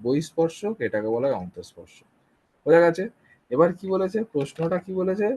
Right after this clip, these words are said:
যে প্রশ্নটা বলছে যে এই একটা বৃত্ত, এর ব্যাসার্ধ পাঁচ, আর একটা বলেছে বৃত্ত আছে, ঠিক আছে? এটা একটা বড় বৃত্ত, এই বৃত্ত, এটাকে বলেছে তিন। তাহলে এদের ব্যাসার্ধর মধ্যে যে, এদের ব্যাসার্ধ,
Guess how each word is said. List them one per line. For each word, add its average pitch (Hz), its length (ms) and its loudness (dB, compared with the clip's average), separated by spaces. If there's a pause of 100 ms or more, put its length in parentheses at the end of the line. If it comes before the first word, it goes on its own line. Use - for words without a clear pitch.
(460)
যে 147 120 6 (600)
প্রশ্নটা 147 500 -2 (100)
বলছে 170 260 4 (140)
যে 185 100 0 (380)
এই 147 80 2 (120)
একটা 170 220 -6 (120)
বৃত্ত, 160 360 -4 (640)
এর 131 200 -2
ব্যাসার্ধ 143 360 0 (220)
পাঁচ, 156 300 0 (600)
আর 120 120 2 (100)
একটা 156 240 0
বলেছে 165 240 4 (100)
বৃত্ত 135 240 -6 (140)
আছে, 143 200 -2 (1700)
ঠিক - 140 -8
আছে? 220 120 6
এটা 180 120 6
একটা 151 160 4
বড় 123 120 6 (100)
বৃত্ত, - 220 -2 (160)
এই 151 160 6
বৃত্ত, 156 220 -2 (180)
এটাকে 139 260 0
বলেছে 156 220 0 (140)
তিন। 107 200 -4 (440)
তাহলে 120 200 -2 (180)
এদের 180 240 2 (120)
ব্যাসার্ধর 165 640 0
মধ্যে 180 260 -2 (120)
যে, 175 60 2 (280)
এদের 170 260 0
ব্যাসার্ধ, 156 360 -2